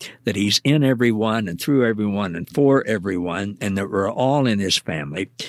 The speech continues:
When we go and tell other people that, and thinking many times that, wow, they're gonna be excited and love to hear this, because they've been immersed and indoctrinated in religion, many times people will say, "No, that's not true.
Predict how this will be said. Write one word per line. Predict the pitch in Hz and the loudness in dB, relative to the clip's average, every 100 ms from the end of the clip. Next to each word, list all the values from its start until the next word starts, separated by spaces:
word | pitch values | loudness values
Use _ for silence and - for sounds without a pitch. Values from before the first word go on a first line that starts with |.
| - - - _ - _ _ | -14 -16 -20 _ -20 _ _
When | 165 147 143 | 4 6 8
we | 214 | 6
go | - 220 175 | 6 4 6
and | 131 | 2
tell | - 180 151 - | 2 2 2 0
other | 139 208 | 2 2
people | 156 - 90 73 | 2 0 -2 -6
that, | 71 76 107 - - - | -8 -8 -8 -8 -10 -6
and | 98 87 - | -6 -8 0
thinking | 160 156 120 110 - - | 2 4 2 2 -2 -4
many | 131 123 | 0 0
times | 101 117 117 117 | 0 0 2 0
that, | - | 0
wow, | 123 165 127 | -2 0 2
they're | 139 | 2
gonna | 185 120 | 2 0
be | 104 | 0
excited | 87 - 117 110 87 | 0 0 0 -2 -2
and | 101 | -2
love | 110 | -2
to | 87 | -2
hear | 107 175 | 2 2
this, | 85 107 - - - - | 0 -4 -6 -8 -18 0
because | 135 175 220 202 - - | 2 4 4 4 2 2
they've | 131 117 | 2 2
been | 113 123 120 - | 2 0 0 -2
immersed | 113 104 127 156 143 - | -2 0 2 4 2 0
and | 107 98 | -2 -4
indoctrinated | 92 120 156 - 110 87 80 95 117 | -2 -2 -2 -2 -4 -2 -4 -2 -2
in | 110 101 95 - | -2 -4 -6 -8
religion, | 98 101 160 180 87 104 123 - - - - | -4 4 4 4 -2 -6 -8 -16 -20 -16 0
many | 165 262 | 4 4
times | - 139 123 | 4 0 0
people | - 160 135 110 | 2 0 2 2
will | 110 | 2
say, | - 110 98 _ | 2 0 -2 _
"No, | 240 | 0
that's | 151 226 | 2 2
not | - 95 | 0 -4
true. | - 92 139 | -4 -4 -4